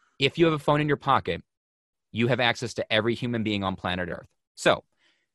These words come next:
if you want, if you're nervous to put your name on it 'cause you're nervous, "Oh, someone's gonna see it and I'm gonna be judged," start by publishing anonymously. Write a blog every week. Put it under a pseudonym, right? This is, uh, advice from my mentor, Seth Godin. Uh,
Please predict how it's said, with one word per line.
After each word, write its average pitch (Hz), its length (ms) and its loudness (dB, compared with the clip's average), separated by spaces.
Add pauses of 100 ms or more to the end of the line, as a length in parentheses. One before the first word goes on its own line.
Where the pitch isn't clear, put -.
(300)
if 131 200 2
you 180 120 0
want, 160 400 4
if 131 100 -4
you're 139 80 4
nervous 156 460 4
to - 80 -4
put - 160 -2
your 123 80 2
name 147 340 2
on 135 140 4
it 127 60 2
'cause 120 140 -2
you're 123 80 0
nervous, 127 340 2
"Oh, 135 100 4
someone's 139 300 -2
gonna 135 160 0
see 135 360 0
it 139 160 4
and 131 220 0
I'm 127 80 0
gonna 131 160 0
be 127 160 0
judged," 120 500 2 (100)
start - 400 2
by 139 100 4
publishing 143 440 0
anonymously. 165 680 -2 (680)
Write 110 200 4
a 131 40 4
blog 135 340 6
every 110 220 4
week. 139 400 0 (240)
Put 120 120 0
it 127 60 0
under 135 180 2
a 139 40 4
pseudonym, 127 600 0 (100)
right? 117 220 0
This 104 140 -6
is, 107 100 -4
uh, 120 180 4
advice 117 360 2
from 117 100 -4
my 107 100 0
mentor, 104 380 -2
Seth - 260 -2
Godin. 90 360 0 (260)
Uh, 98 280 0